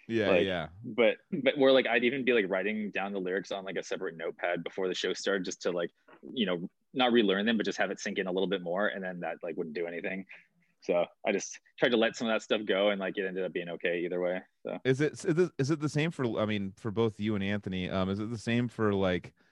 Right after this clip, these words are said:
Speaker 1: 'cause I know we wouldn't play Odious for a long time, and when, when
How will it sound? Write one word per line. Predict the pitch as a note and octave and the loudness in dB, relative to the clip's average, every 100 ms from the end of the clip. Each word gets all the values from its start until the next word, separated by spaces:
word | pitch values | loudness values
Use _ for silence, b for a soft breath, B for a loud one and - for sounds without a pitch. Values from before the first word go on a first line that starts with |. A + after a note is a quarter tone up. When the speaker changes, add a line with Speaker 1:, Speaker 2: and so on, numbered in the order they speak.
| _ | _
Speaker 1:
'cause | - | -2
I | A#2+ | 2
know | C3 B2 G#2+ - _ _ | 4 2 0 -8 _ _
we | D2+ B2+ | -8 -2
wouldn't | C3 D3 A#2 | 2 2 -2
play | - A#2+ G#2 | -2 0 0
Odious | G#2 A#2+ G2 | 0 0 -2
for | - - | -4 -6
a | F#2 | -2
long | F#2 F2+ | -2 -2
time, | E2+ F2+ E2+ | -4 -4 -4
and | E2+ | -4
when, | E2+ D2 F#2+ | -4 -4 -6
when | G2+ G2+ E2+ | -4 -4 -4